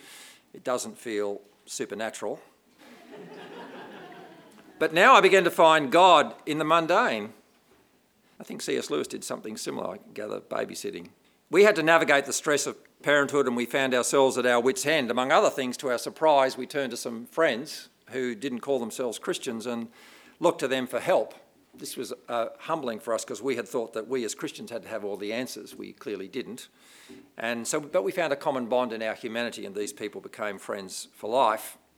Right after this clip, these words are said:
and many of them Christians. For my part, I was struggling as a young father and even more a young husband. What I found that my evangelicalism did for me in times of stress and tension is I found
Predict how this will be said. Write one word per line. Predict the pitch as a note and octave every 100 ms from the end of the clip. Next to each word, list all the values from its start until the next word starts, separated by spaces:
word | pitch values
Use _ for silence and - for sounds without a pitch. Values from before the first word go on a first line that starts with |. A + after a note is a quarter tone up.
| _
and | - G#2 F#2+ - - _ _ _ _ _
many | G#2+ G#2+ F#2+
of | -
them | -
Christians. | D3+ - A2 F#2+ - - _ _ _ _
For | - D#3
my | D#3 G#3 G#3
part, | - B2 F#2+ - - - _ _ _ _ -
I | C3 C3 C3
was | A#2+ A2
struggling | - B2 A2+ A2+ A2 G#2+ G2+
as | A2+ A2+ G#2+ G2 - - - - _ _ _ _ _ _
a | -
young | A2 G#2+ G2+
father | F#2 C#3 C3 B2 G2 F#2
and | A2+ G2+
even | G#2+ F#2+
more | F#2+ F#2+
a | F#2
young | F#2+ F#2 F2+
husband. | - C#3 - G#2 - _ _ _ _ _ _ _
What | - B2+ C#3+
I | A#2
found | - C3+ A#2
that | G#2+ -
my | G#2+
evangelicalism | G#2 G2+ G2+ C3 B2 A2+ G#2+ G2
did | F#2 D3+
for | - G#2
me | G2+
in | G2
times | - A#2+ G#2
of | F#2+
stress | - - A2+ -
and | G2+
tension | - C#3 - G2
is | F#2+
I | G2+
found | - B2 A2 G2